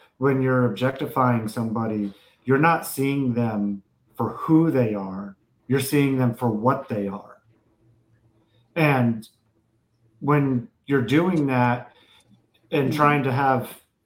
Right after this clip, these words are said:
Speaker 1: conversations with that person, you're not trying to really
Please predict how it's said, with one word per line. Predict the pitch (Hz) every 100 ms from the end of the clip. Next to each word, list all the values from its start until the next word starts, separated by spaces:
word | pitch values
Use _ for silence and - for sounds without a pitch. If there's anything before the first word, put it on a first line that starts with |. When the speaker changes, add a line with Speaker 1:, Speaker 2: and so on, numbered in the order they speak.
| _ _ _ _ _ _ _ _
Speaker 1:
conversations | - 156 131 127 135 139 151 123
with | 120
that | 120 110
person, | 120 113 - 113 107 98 - _ _ _ _ _ _ _ _ _ - _
you're | 175 165 175
not | 180 175 170 - -
trying | 156 151 151
to | 147
really | 139 135 131 117